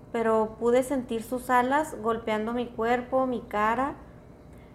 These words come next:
En el sue-, eh, todo esto durante el sueño. Yo sentí mucho miedo, me cubrí la cara con las sábanas, me cubrí toda hasta la cabeza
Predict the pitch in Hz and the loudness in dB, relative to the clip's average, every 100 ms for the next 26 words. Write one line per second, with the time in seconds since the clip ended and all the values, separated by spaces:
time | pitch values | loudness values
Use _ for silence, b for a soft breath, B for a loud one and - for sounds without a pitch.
0 | - 233 240 240 247 247 240 - 220 226 | -2 2 2 2 4 4 4 0 2 2
1 | 226 240 240 247 247 269 269 226 208 208 | 2 2 4 4 2 0 0 0 -4 -4
2 | 220 208 196 196 - 202 233 233 262 269 | -4 -4 -4 -8 -12 -4 -2 0 0 0
3 | 269 269 277 269 254 254 254 294 311 254 | 0 0 0 2 2 2 2 2 -2 -6
4 | 240 226 214 226 233 240 247 247 233 208 | -6 -2 0 2 2 2 2 2 -2 -2
5 | 226 233 262 285 349 - B B - 208 | -2 0 0 0 -4 -8 B B -8 -6
6 | 202 202 214 - 247 302 302 302 269 220 | -4 -2 -2 2 4 4 4 2 2 2
7 | 220 233 294 | 0 0 -2